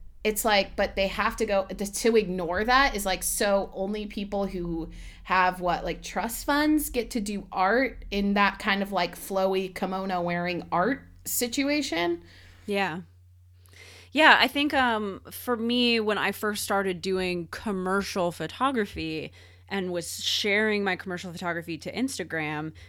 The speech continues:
Speaker 2: the comments I would get were, "You've sold out." And I was like, "What do you mean I've sold out? I've sold up.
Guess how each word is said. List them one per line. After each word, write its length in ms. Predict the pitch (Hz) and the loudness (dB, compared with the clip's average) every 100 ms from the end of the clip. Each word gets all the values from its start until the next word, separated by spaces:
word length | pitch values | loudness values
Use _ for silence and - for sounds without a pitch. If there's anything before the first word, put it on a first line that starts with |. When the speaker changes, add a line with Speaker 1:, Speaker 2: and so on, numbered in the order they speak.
| - - | -20 -6
Speaker 2:
the 100 | 202 | -6
comments 560 | 196 - 208 226 233 226 | -6 -2 0 2 2 2
I 100 | 202 | 0
would 180 | 196 | 0
get 200 | 190 311 185 | 0 0 2
were, 180 | 196 | 0
"You've 280 | 185 196 202 | 0 0 -2
sold 300 | - 214 190 | -2 0 2
out." 340 | 254 269 110 - | 4 4 2 -6
And 140 | - 220 | -6 -2
I 80 | |
was 160 | 233 220 | 0 2
like, 260 | 240 226 - | 2 0 -4
"What 160 | 214 247 | -2 2
do 60 | |
you 120 | 285 | 4
mean 180 | 285 302 | 4 4
I've 160 | 285 240 | 2 0
sold 380 | - 233 226 196 - | 0 2 2 0 -4
out? 520 | 196 220 104 - - - | 0 0 0 -6 -8 -2
I've 180 | 202 | -2
sold 320 | - 262 233 190 - | 0 2 2 0 -2
up. 440 | 202 247 247 - | 0 2 2 -2